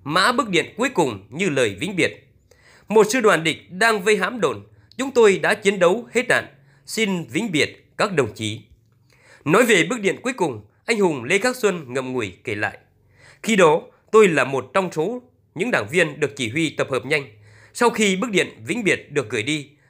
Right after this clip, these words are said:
từ phòng cơ yếu, Thượng úy Ngọc đã hạ lệnh phá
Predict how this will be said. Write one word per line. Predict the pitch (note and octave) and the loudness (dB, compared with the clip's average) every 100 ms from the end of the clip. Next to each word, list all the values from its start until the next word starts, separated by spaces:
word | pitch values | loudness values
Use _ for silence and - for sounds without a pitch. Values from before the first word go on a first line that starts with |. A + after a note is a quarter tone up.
| - | -6
từ | E3+ | -4
phòng | - C3+ G2+ | 0 0 0
cơ | D#3+ | -4
yếu, | D#3 C#3 E3 - _ _ - | 0 0 0 -10 _ _ 0
Thượng | F#3+ | 2
úy | D#3 D#3 F#3+ A#3+ | 2 0 -2 -2
Ngọc | D#3+ A#2+ B2 | -2 -2 -2
đã | E3 | -2
hạ | G#3 D3 | 0 0
lệnh | C#3 B2 - _ | 0 -4 -8 _
phá | - F#3+ | -4 0